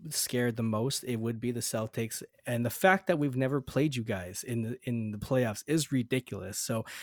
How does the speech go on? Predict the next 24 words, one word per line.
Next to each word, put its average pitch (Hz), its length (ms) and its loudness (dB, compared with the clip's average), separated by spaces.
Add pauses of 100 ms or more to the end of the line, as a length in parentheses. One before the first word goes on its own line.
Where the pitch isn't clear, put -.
it's 143 280 4
like 151 220 6
you 143 120 4
can't 165 300 4
really 139 320 4
compare 123 540 4
to 117 120 0
anything. 113 380 0
You 101 80 -4
can't 139 260 2
say 120 320 2 (240)
we 131 100 6
lost 131 360 6
to 127 60 2
the 123 40 4
Celtics, - 640 0
you 127 140 2
know, 107 160 2
three 117 220 -2
years 113 260 0
ago 104 180 0
or 101 160 0
whatnot. 110 440 0
And 104 180 -2